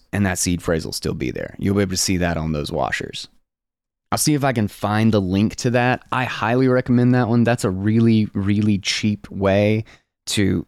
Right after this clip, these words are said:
it requires time. It requires time and specifically, like, making sure that you have a backup process. The most important thing you can do is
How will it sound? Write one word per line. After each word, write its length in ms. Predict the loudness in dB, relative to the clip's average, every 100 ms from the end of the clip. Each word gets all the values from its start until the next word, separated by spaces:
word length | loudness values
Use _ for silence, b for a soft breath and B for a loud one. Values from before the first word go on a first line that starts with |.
| -6
it 140 | -4 -4
requires 440 | -2 0 0 -2
time. 480 | -4 -6 -8 -14 -20 _ _ _
It 60 | -10
requires 340 | -4 -2 -2
time 460 | -4 -2 2 2 2
and 300 | 2 0 -4 _ -8
specifically, 880 | -8 -4 -2 0 -2 -4 0 0 0
like, 180 | -2 0
making 360 | 0 2 0
sure 280 | 0 -2 -2
that 180 | -2 -4
you 400 | 0 4 4 2
have 400 | -2 -2 -2 -2
a 160 | -2 -2
backup 480 | -2 -6 -2 -4 -2
process. 640 | -4 -4 -8 -12 -12 -16 B B B B
The 80 | 2
most 400 | 4 4 0 0
important 460 | -2 0 0 0
thing 180 | 2 2
you 120 | 2
can 180 | 0 -2
do 300 | -2 -2 -4 -8
is 280 | -8 -8